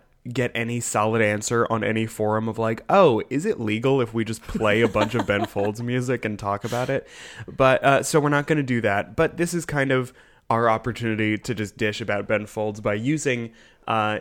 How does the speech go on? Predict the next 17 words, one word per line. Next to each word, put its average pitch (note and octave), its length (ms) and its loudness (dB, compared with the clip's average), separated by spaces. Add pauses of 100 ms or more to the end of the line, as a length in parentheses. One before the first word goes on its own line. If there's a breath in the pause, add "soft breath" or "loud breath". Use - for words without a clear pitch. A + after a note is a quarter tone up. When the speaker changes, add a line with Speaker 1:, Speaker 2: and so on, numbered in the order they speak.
Speaker 1:
the, A2 480 -8 (320)
I, A#3 200 0 (200)
it's F#3+ 240 -6
not D3 140 -2
really G2+ 200 0
a F#2+ 40 0
hit, F#2+ 300 -4
but A#2 200 -2
I A#2+ 120 4
like A#2+ 240 0
this C3+ 180 -4
movie, C#3+ 340 0
the, C#3 80 6
Speaker 2:
<laughs> A2+ 340 4
Speaker 1:
the A#2+ 340 2 (180)
quote-unquote B2+ 500 0
hit, A2+ 380 -4